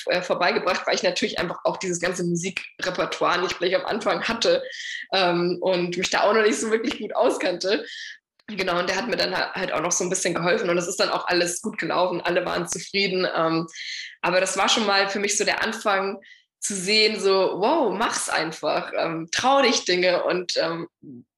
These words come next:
was soll schief gehen, außer dass du vielleicht mal Übergänge versemmelst, ähm, und,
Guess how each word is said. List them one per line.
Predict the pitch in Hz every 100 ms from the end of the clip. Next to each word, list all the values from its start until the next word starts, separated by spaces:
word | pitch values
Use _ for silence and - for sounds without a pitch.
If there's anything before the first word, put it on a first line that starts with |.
| _ _ -
was | - 156 175 226 -
soll | 202 208
schief | - 233 233
gehen, | 175 170
außer | 180 185
dass | 175 175
du |
vielleicht | 185 - 190
mal | 196 180
Übergänge | 180 185 165 165 180
versemmelst, | 190 165 170 180 175 175 -
ähm, | 156 160
und, | 165 170 -